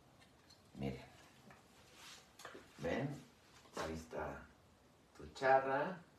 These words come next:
ahí está la Virgen, ahí está Jesús, ahí está Alfonso, ella es Ailexin, la que me dio el Reiki, ahí está San Antonio, no, no San Antonio, San Judas Tadeo, perdón,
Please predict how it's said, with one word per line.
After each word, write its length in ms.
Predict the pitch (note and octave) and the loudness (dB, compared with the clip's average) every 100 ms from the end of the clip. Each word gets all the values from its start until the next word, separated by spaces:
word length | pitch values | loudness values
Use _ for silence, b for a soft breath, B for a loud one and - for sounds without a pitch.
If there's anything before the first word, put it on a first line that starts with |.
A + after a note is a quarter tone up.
| b b b - | b b b -16
ahí 140 | - | -14
está 200 | - - | -12 -10
la 200 | - - | -8 -8
Virgen, 680 | - C3+ C#3 - - - C#3+ | -4 -2 -2 -2 0 0 -2
ahí 120 | A2+ | -4
está 200 | G#2+ - - - | -8 -10 -16 -12
Jesús, 640 | G2 - C3 C3+ C#3+ - | -12 -6 2 2 2 -2
ahí 120 | - | -8
está 180 | - - | -8 -12
Alfonso, 1000 | - - - D3 C#3+ D3 - C3+ B2 B2+ B B B B B - | -12 -8 2 4 4 0 0 2 2 0 B B B B B -6
ella 280 | G2+ G#2 | -2 -2
es 120 | F#2+ F2+ | -4 -6
Ailexin, 960 | F2 F2 G2 B2+ C3 - A2 G#2 G#2+ | -4 -2 2 2 0 -2 -6 -4 -4
la 140 | F#2 D#2+ | -6 -4
que 100 | F2 | -6
me 200 | F2+ F#2 | -6 -6
dio 400 | F#2 F#2+ G2 - | -4 -4 -4 -6
el 180 | F#2+ F2+ | -8 -4
Reiki, 760 | A2+ C3+ C3 - A#2 A#2+ A#2+ b b b b - | 0 0 0 -4 -2 -2 -4 b b b b -10
ahí 220 | F#2 F#2+ | -6 -6
está 460 | F#2 - F2 D#2+ - - - - | -6 -6 -6 -4 -6 -14 -20 -20
San 320 | - F2+ E2+ | -12 -6 -6
Antonio, 720 | D#2+ E2 F2 A2 G#2+ G#2 G2+ E2 | -6 -6 -4 -4 -4 -6 -6 -8
no, 260 | E2+ F#2+ | -6 -2
no 80 | F2 | -2
San 200 | E2+ D#2+ | -4 -6
Antonio, 280 | D#2+ - - | -6 -6 -6
San 160 | F2 E2+ | -8 -6
Judas 220 | G2 - | -4 -4
Tadeo, 440 | - F2 A2 - | -2 0 0 0
perdón, 440 | - - - A2 | -2 -4 -2 -2